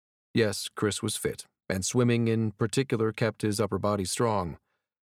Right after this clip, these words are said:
But as he approached the two idiots sitting on his hood,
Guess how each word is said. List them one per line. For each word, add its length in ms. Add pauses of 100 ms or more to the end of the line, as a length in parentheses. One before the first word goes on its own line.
(140)
But 100
as 140
he 80
approached 480
the 80
two 260
idiots 400
sitting 400
on 120
his 140
hood, 360